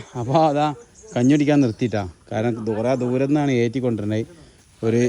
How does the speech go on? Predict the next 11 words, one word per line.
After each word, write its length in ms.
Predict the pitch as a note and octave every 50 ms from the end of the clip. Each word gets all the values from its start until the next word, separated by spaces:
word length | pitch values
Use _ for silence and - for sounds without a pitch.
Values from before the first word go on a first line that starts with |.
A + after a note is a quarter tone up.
| - - B2
എട്ടൊമ്പത് 360 | A2 - - C#3 C3+ D#3 D#3+ D3+
ചാക്ക് 200 | C#3+ C#3 C3+ D3
ഇട്ടപ്പോത്തിന് 440 | C3+ C#3+ C3 C3+ C#3 C3 C#3 C#3+ D3+ D#3 C#3+ - C3
എന്ത് 140 | B2 A#2 A#2+
ചെയ്ത് 200 | B2 A#2+ A#2 B2 B2 A2 - - - - - - - - - - - - -
കഞ്ഞി 160 | A2 A2 A#2+
കുടിക്കാൻ 240 | B2 B2 B2 C3 B2 A#2+
നിർത്തണം 260 | A2 G2 - A#2 A2+
കേട്ടോ. 100 | G2 A2 G#2+
അവിടുന്ന് 300 | G#2 G#2 G#2 A2+ B2 B2+ A#2
ഏറ്റിക്കൊണ്ടിരുന്നു. 500 | G#2 - A2+ G#2+ A2 G2 F#2 F#2+ F2+ E2